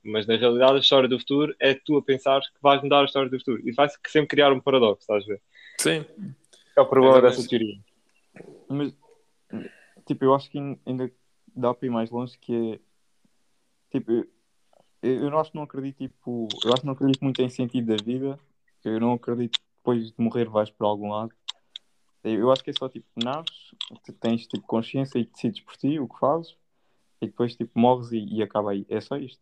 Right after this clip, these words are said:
Speaker 3: é, é isto a vida. E depois, como somos sete bilhões de pessoas, tipo, há sete bilhões de cabeças a tomarem decisões, e essas decisões, tipo, podem fazer bem ou mal ao mundo. E, tipo, e criam grandes projetos e obras de arte, et cetera, et cetera.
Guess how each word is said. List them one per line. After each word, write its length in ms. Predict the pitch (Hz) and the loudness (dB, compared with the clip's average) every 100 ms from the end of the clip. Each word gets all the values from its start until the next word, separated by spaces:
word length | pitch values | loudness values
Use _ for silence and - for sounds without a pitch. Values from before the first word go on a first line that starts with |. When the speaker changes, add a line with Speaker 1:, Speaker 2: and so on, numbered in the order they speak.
| - | -14
Speaker 3:
é, 140 | 110 - | -14 -12
é 80 | - | -6
isto 360 | 113 120 - 104 | -4 -6 -8 -14
a 40 | |
vida. 220 | 123 - - _ _ _ _ _ _ _ - | -14 -20 -20 _ _ _ _ _ _ _ -6
E 460 | 107 110 113 113 - _ | -4 -2 -2 -2 -6 _
depois, 340 | - 135 - _ _ _ | 0 0 0 _ _ _
como 180 | 127 120 | -4 -4
somos 300 | - 123 - | -4 -6 -4
sete 200 | 127 - - | -4 -4 -14
bilhões 520 | 110 117 117 117 117 | -6 0 2 2 -2
de 60 | - | -6
pessoas, 600 | - - 139 143 - - | -10 -4 -4 -4 -10 -10
tipo, 200 | 123 113 | -10 -2
há 60 | 110 | -4
sete 260 | - 117 120 | -2 -6 -2
bilhões 240 | 117 117 | -2 -2
de 180 | - _ _ _ | -6 _ _ _
cabeças 440 | 120 117 117 113 | -2 -2 -4 -6
a 80 | 107 | -10
tomarem 300 | - 110 110 | -2 -2 -2
decisões, 540 | - 113 117 131 135 | -6 -6 -4 -6 -6
e 60 | 117 | -4
essas 280 | 117 123 120 | -2 -4 -10
decisões, 420 | - 110 120 127 | -10 -6 -6 -8
tipo, 160 | - - | -14 -4
podem 220 | 110 110 | -2 -2
fazer 240 | 117 113 107 | -2 -2 0
bem 160 | 113 | 0
ou 80 | 117 | 0
mal 140 | 117 117 | -2 -4
ao 80 | |
mundo. 180 | 117 110 _ _ _ _ _ _ _ _ | -8 -12 _ _ _ _ _ _ _ _
E, 80 | 104 | -10
tipo, 200 | 98 95 _ | -8 -12 _
e 60 | - | -8
criam 240 | - 101 101 | -4 -2 0
grandes 260 | 101 101 | -2 -6
projetos 540 | - 104 127 135 131 - | -10 -2 0 -2 -4 -12
e 260 | 95 95 - | -10 -8 -6
obras 260 | 98 101 101 | -6 -6 -4
de 80 | |
arte, 280 | 117 110 - | -2 -2 -8
et 80 | - | -12
cetera, 280 | - - - | -8 -8 -10
et 60 | - | -10
cetera. 400 | 117 117 - | -8 -8 -10